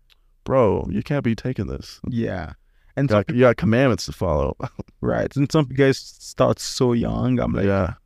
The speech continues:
Speaker 2: yeah, like, let the muscle, like, mature a bit
Speaker 1: Yeah,
Speaker 2: more and
Speaker 1: yeah.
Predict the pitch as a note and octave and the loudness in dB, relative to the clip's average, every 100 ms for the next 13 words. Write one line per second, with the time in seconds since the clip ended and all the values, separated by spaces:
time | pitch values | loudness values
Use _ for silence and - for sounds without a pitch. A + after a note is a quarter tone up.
0 | _ - - G#1+ A1+ - _ _ _ - | _ -4 -2 -2 -4 -6 _ _ _ 0
1 | F#2+ D#2+ - B2+ A#2 A#2 - - A2+ - | 0 -2 -6 -2 0 -2 0 0 -2 -6
2 | - - - - - G#2 - _ G#2 A2 | -20 -20 -18 -12 -6 -6 -6 _ -2 -2
3 | - - A#2+ A2+ G#2 A2+ G2 D#2 A2 A2 | -2 0 2 2 2 0 2 2 2 0
4 | G#2+ F2 | 0 -2